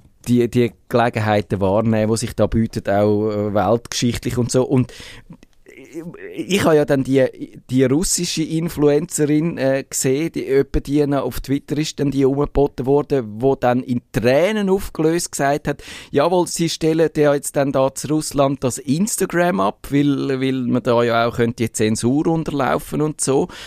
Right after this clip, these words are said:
Also das heisst, mir bricht mein Geschäft zusammen und ich bin traurig, ich bin heartbroken, weil, weil Instagram nicht mehr gibt. Und dann haben natürlich viele Leute gespottet über sie,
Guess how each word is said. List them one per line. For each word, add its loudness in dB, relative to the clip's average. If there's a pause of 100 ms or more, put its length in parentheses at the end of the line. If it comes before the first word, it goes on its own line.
Also 0
das -6
heisst, 0
mir 2
bricht -2
mein 2 (100)
Geschäft -4
zusammen -2
und -4
ich -6
bin -4 (100)
traurig, 2
ich -6
bin 2
heartbroken, 0 (360)
weil, 2
weil 2
Instagram 2
nicht 2
mehr 0
gibt. -8
Und 2
dann 2
haben 0
natürlich -2
viele 0
Leute -2
gespottet -4
über 0
sie, 0